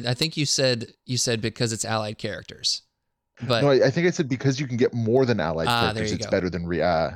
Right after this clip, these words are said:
Speaker 2: than the other cube. Yeah.
Speaker 1: But I wanna,
Speaker 2: Um, so
Speaker 1: I
Speaker 2: m-,
Speaker 1: wanna
Speaker 2: maybe I spoke a little quietly.
Speaker 1: highlight that though, because I think that's why it costs four,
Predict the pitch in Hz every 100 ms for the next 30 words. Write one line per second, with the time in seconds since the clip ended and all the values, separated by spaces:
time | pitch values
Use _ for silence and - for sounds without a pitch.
0 | 87 98 90 92 82 - 58 55 92 78
1 | 64 - 143 139 156 214 196 - 104 185
2 | 110 98 90 - 92 92 80 - 80 69
3 | 76 - _ _ - - 185 180 113 104
4 | - - - - - _ _ _ 139 127
5 | 143 135 123 - _ _ _ _ _ -
6 | 139 - 208 - 160 - 113 117 131 -
7 | 117 120 - - 110 127 131